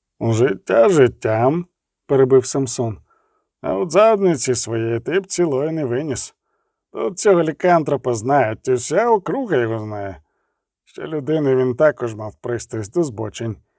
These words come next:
І у вовчій шкірі це в нього залишилося. Тепер він чигає на таких, хто скидає штани і відкриває слабину. Звик паскудники ззаду цапнути, знерухомити, а потім,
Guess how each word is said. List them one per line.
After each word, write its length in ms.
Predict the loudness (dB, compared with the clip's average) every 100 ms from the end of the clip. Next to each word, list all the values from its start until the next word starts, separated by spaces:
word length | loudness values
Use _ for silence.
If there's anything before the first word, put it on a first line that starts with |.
| _ _ _
І 80 | -6
у 120 | -4
вовчій 440 | 0 0 2 4 4
шкірі 420 | 2 -2 2 2
це 220 | 4 0
в 60 | 2
нього 180 | 0 0
залишилося. 880 | 2 2 0 -4 -6 -6 -2 -2 -2 _ _ _ _ _
Тепер 460 | -12 -8 -6 2
він 220 | 2 2 0
чигає 500 | 0 2 4 4 4
на 160 | 0
таких, 420 | -2 -6 -4 -4
хто 200 | -4 -2
скидає 580 | -4 0 0 2 0 -2
штани 500 | -6 -6 -4 -2 -2
і 40 | -2
відкриває 560 | -2 -2 0 2 2
слабину. 680 | 2 0 0 0 0 0 -4 _ _
Звик 500 | -14 -6 0 0 -2
паскудники 840 | -4 -2 2 6 6 4 -2 -2 -2
ззаду 480 | 4 4 4 0
цапнути, 600 | -4 -4 -4 -6 -8 -6 -4
знерухомити, 720 | 0 0 2 4 4 2 0
а 100 | 2
потім, 440 | 4 2 0 -8